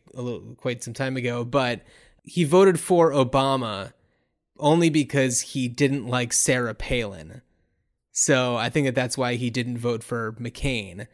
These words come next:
Uh, it was mostly because of Sarah Palin and, and ended up going for Obama. So it's kinda like, it's hard to say where he would stand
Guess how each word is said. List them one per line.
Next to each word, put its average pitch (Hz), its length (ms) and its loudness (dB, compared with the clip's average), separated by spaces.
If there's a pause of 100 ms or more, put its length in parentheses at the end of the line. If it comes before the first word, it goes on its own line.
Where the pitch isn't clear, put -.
(500)
Uh, 117 320 -4
it - 40 -2
was 117 120 -6
mostly 127 280 -2
because 117 280 -6
of 120 100 -6
Sarah 117 300 -4
Palin 113 600 -8
and, 120 280 -8
and 120 220 -6
ended 120 220 -8
up 120 60 -14
going 120 180 -6
for 120 160 -6
Obama. 120 260 -6
So 165 180 4
it's 139 100 0
kinda 170 220 -2
like, 147 320 -2 (1120)
it's 165 180 0
hard 180 240 2
to 165 80 2
say 160 240 4
where 135 260 2
he 131 180 0
would 127 180 0
stand 120 500 -2